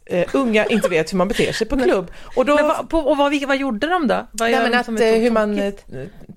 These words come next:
Speaker 1: trängs eller hur man beter sig, eller då, jag kommer inte ihåg. Men, eh, eh,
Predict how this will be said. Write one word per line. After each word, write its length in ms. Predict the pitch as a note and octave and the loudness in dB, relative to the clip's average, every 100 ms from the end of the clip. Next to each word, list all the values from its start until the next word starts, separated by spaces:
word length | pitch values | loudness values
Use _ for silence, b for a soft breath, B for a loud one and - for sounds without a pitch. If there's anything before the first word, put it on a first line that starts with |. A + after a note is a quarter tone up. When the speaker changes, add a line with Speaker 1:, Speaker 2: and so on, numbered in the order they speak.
| _ | _
Speaker 1:
trängs 640 | - F#3 G3+ F3+ F3 - | -6 -4 -2 -4 -6 -6
eller 80 | F3 | -6
hur 80 | F3+ | -6
man 100 | F3 | -6
beter 480 | F#3 - G3 - | -10 -12 -8 -6
sig, 220 | - - - | -6 -8 -8
eller 200 | - - | -6 -6
då, 160 | - - | -10 -10
jag 380 | - B1 D#2+ | -10 -10 -10
kommer 160 | - G3+ | -8 -6
inte 100 | G3+ | -2
ihåg. 180 | G3+ F#3+ B B | -2 -4 B B
Men, 160 | A3+ A3+ - _ _ - - - | -4 -4 -6 _ _ -8 -6 -2
eh, 180 | A3+ G#3 - - _ | 2 2 2 -4 _
eh, 160 | - | -6